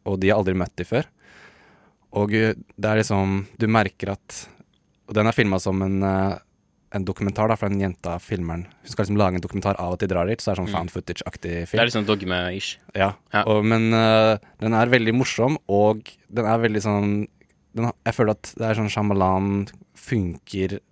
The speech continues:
Speaker 1: funker veldig bra da, at han gjør det han, eh, klarte i sine tidligere filmer,
Speaker 2: Mm.
Speaker 1: uten så gigantisk budsjett og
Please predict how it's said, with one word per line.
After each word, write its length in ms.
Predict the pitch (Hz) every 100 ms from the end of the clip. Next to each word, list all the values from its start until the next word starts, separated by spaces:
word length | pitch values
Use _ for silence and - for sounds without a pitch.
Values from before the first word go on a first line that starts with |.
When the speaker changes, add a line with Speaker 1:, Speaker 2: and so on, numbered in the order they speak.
| _ _ _ _ _ _
Speaker 1:
funker 240 | - 113 113
veldig 200 | 107 92
bra 180 | 98 127
da, 140 | 131 -
at 160 | 104 -
han 120 | 107
gjør 200 | 92 95
det 80 | 92
han, 240 | 90 95 - - - _ _ _
eh, 520 | 92 90 90 90 90 90 _ _ -
klarte 420 | - 107 95 95
i 120 | 90
sine 180 | 90 98
tidligere 320 | - 98 85 82
filmer, 280 | 87 92 104
Speaker 2:
Mm. 140 | 104 104
Speaker 1:
uten 100 | 95
så 180 | 101 98 - -
gigantisk 540 | 104 95 95 90 95 -
budsjett 480 | 95 98 - -
og 440 | 95 92 90 92